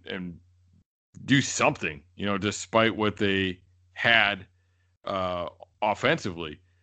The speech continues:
The Bengals are in kind of a similar situation with, with Lou Anarumo, and I, I've been fighting this fight for, for a while, that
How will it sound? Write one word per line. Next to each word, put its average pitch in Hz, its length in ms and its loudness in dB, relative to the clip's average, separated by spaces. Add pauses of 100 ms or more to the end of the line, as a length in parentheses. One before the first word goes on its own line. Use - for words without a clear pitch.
(260)
The 113 120 0
Bengals 185 420 0
are 165 100 2
in 135 60 0
kind 147 240 -2
of 147 80 0
a 117 60 -4
similar 147 320 -4
situation 113 520 -4
with, 104 200 -4
with 104 120 -6
Lou 113 240 2
Anarumo, 110 380 2
and 101 100 0
I, 113 200 -2
I've 165 120 2
been 175 120 2
fighting 127 300 2
this 104 180 -2
fight 104 300 0
for, 92 380 -6
for 95 200 -4
a 85 40 -2
while, 95 500 2 (480)
that 104 260 2